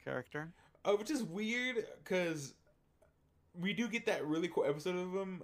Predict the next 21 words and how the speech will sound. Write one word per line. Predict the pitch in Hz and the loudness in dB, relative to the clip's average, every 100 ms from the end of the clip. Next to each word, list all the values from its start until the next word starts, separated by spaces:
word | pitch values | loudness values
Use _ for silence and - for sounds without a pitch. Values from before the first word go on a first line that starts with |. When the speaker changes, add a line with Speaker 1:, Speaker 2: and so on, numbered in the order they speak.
| - | -8
Speaker 2:
in | 143 | -4
the | 139 | -4
beginning, | 135 143 165 185 | -2 -2 -2 -4
and | 165 | 2
we | 208 | 2
also | 233 | 2
get, | 302 208 147 - | 6 6 6 0
uh, | 135 127 120 - - _ _ _ _ _ _ - | -4 -2 -2 -4 -12 _ _ _ _ _ _ 0
the | 147 147 139 | 6 6 6
really | 143 170 | 2 0
cool | 170 165 | 2 2
Fight | - 151 165 | 8 6 6
Club, | - 196 208 202 226 _ _ _ - - | 4 6 6 4 -2 _ _ _ -16 -2
uh, | 180 190 185 | 2 4 4
episode. | - 196 208 220 220 226 - - _ _ _ _ - - | 2 2 4 4 4 2 -4 -18 _ _ _ _ -10 0
Speaker 1:
Oh, | 202 | 0
that | 151 - | 0 0
was | 202 165 | 0 2
a | |
great | 139 - 156 175 180 | -2 0 2 4 6
episode. | 151 - 123 117 110 104 | 4 0 -6 -2 -2 -2